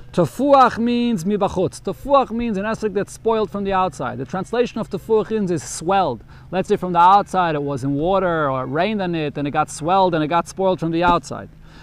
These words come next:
What does saruach mean? Saruach means that it's spoiled mibifnim, that it's spoiled on the inside. If you open it up inside, it's gonna smell. But on the outside, it looks beautiful. So what do we see here? That even an esrog that's spoiled on the outside, sorry, spoiled only on the inside,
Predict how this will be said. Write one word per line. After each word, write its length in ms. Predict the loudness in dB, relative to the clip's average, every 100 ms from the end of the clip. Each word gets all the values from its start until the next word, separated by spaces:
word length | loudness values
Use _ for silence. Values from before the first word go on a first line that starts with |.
| -18 0
What 120 | 4
does 160 | 4 6
saruach 480 | 6 8 8 4
mean? 240 | 0 -2 -4
Saruach 580 | -4 -2 2 2 2 0
means 380 | -2 0 0
that 120 | 0 -2
it's 120 | -4
spoiled 480 | -4 0 2 2 0
mibifnim, 640 | 0 -2 0 0 0 -6 -14 -20 -18 -8
that 120 | -4
it's 140 | -4 2
spoiled 320 | 6 8 6
on 100 | 4
the 120 | 0
inside. 340 | 0 0 -2
If 80 | 0
you 80 | 2
open 240 | 2 0
it 80 | 2
up 180 | 2 2
inside, 380 | -2 -2 -2 -2
it's 80 | -4
gonna 180 | -6
smell. 400 | -6 -4 -2 -2 -6 -12
But 100 | -6
on 80 | 0
the 80 | 4
outside, 380 | 6 6 2 -2
it 60 |
looks 180 | 0 -2
beautiful. 480 | -2 0 0 0 -8 -12 -20 -18 -18 -18 -4
So 140 | 2
what 140 | 6 8
do 80 |
we 100 | 6
see 180 | 4 -2
here? 320 | -2 -2 -4 -8 -18 -6
That 100 | 0
even 160 | 2 2
an 80 | 2
esrog 360 | 0 0 -2
that's 160 | -2 -4
spoiled 360 | 0 2 2 2
on 80 |
the 140 | 2 6
outside, 640 | 6 4 2 0 0 -2 -6 -16 -18 -16 -2
sorry, 440 | 6 6 6 0
spoiled 400 | -4 2 4 4
only 220 | 2 0
on 120 | -2 -2
the 160 | 0
inside, 560 | 0 0 2 2 2